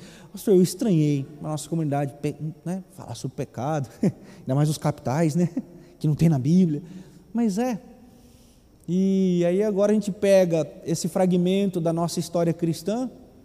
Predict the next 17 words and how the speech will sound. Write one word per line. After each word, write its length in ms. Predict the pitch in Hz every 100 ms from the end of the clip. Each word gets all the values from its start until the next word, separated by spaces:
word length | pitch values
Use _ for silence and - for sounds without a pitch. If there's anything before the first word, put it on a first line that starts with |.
| - - - - - - -
e 80 |
tenta 300 | 185 214 214
ficar 200 | 220 -
dando 180 | 208 226
<laughs> 0 |
explicação. 680 | 202 320 - - - 226 190 - - - - - - - - - - -
Porque 600 | 220 208 226 247 240 - - - -
sete 460 | - - 202 -
pecados 420 | 202 185 190 185
capitais 460 | - 185 - 190 202
não 80 | 226
está 180 | 214 220
escrito 320 | - 220 233
na 100 | 269
Bíblia, 280 | 240 170 139
ok, 200 | - 160
pessoal? 560 | 190 - 76 - 165